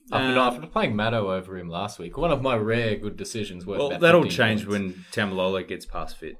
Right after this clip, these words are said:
Speaker 1: <laughs> We'll see. I mean, fingers crossed as a Cowboys fan that he's a hundred percent, but if not, don't play Lolo, Greeny.
Speaker 2: All right, are you ready, J T? It's time.
Speaker 1: Ooh,
Speaker 2: It's time to
Speaker 1: this is
Speaker 2: pimp
Speaker 1: gonna
Speaker 2: your
Speaker 1: fix,
Speaker 2: team.
Speaker 1: this is gonna fix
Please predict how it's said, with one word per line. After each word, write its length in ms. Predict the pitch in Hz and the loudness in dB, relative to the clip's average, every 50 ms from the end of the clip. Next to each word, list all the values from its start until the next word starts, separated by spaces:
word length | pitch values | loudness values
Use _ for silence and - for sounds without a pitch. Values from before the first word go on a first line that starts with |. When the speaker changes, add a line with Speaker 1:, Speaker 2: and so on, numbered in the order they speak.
| - _ _ - | -18 _ _ -6
Speaker 1:
<laughs> 840 | 156 135 - - - 165 - - - 185 170 - - 196 180 180 | -4 -2 -2 0 0 0 0 0 0 0 0 2 2 0 2 2
We'll 160 | - 175 143 120 | 2 0 0 0
see. 220 | - - 110 90 | -2 -6 -8 -8
I 380 | - - - - - - - 123 | -8 -12 -16 -20 -20 -10 -6 -4
mean, 80 | 123 123 | 0 0
fingers 260 | 170 160 143 139 - | 2 2 2 0 0
crossed 320 | - 135 120 117 117 - | 0 0 0 0 -2 -4
as 160 | - 123 113 | -8 -10 -10
a 40 | 117 | -10
Cowboys 460 | - - 107 101 98 95 95 92 92 | -6 -6 -4 -2 -2 -2 -4 -6 -8
fan 340 | - - 101 92 92 90 90 | -8 -10 -8 -8 -8 -8 -8
that 120 | 90 90 90 | -8 -8 -8
he's 140 | 90 87 92 | -8 -8 -8
a 20 | 90 | -8
hundred 280 | 95 92 87 87 - | -10 -8 -10 -12 -12
percent, 340 | - 92 - 95 90 87 87 | -12 -12 -10 -10 -10 -10 -10
but 80 | 98 92 | -10 -12
if 140 | 87 90 85 | -12 -12 -14
not, 240 | 78 71 64 - - | -14 -16 -16 -14 -14
don't 180 | 87 76 - | -14 -14 -14
play 140 | - - - - - | -16 -18 -18 -16 -16
Lolo, 320 | 78 78 78 78 82 82 | -16 -14 -14 -14 -16 -16
Greeny. 380 | 80 90 92 95 98 98 98 - _ _ | -16 -16 -16 -14 -14 -16 -18 -20 _ _
Speaker 2:
All 160 | 131 131 131 | 2 6 8
right, 300 | 135 131 127 123 127 - | 8 8 8 6 4 4
are 60 | 127 | 2
you 160 | 127 127 127 127 | 4 6 8 8
ready, 200 | 131 131 135 120 | 8 8 6 6
J 240 | 127 135 131 131 | 8 8 8 8
T? 320 | 127 - 131 131 147 147 135 | 6 4 4 4 4 4 0
It's 240 | 123 - - - - | 0 -2 -4 -4 0
time. 500 | - 135 131 131 131 120 113 107 107 104 - - - - 143 | 2 4 6 8 8 8 6 6 4 2 0 -2 -4 -6 -6
Speaker 1:
Ooh, 360 | 135 143 156 170 175 170 160 | -4 -4 -2 0 0 0 0
Speaker 2:
It's 300 | 160 - 151 143 131 127 | 0 2 2 0 2 4
time 360 | 135 131 127 127 131 127 120 120 | 4 4 4 4 2 2 0 -2
to 60 | 120 | -4
Speaker 1:
this 180 | 123 123 - | -6 -2 0
is 80 | 131 123 | 2 2
Speaker 2:
pimp 80 | 127 123 | 2 2
Speaker 1:
gonna 120 | 131 113 | 2 4
Speaker 2:
your 180 | 113 117 123 139 | 6 6 6 6
Speaker 1:
fix, 220 | 135 - - - - | 4 2 -2 -4 -2
Speaker 2:
team. 220 | 123 120 123 135 147 | 0 2 4 4 6
Speaker 1:
this 160 | 156 120 127 | 4 6 4
is 140 | 156 143 143 | 2 2 2
gonna 200 | 160 143 131 - | 2 2 2 2
fix 540 | - 147 143 143 - - - - - - | 0 0 -2 -2 -4 -8 -12 -12 -14 -16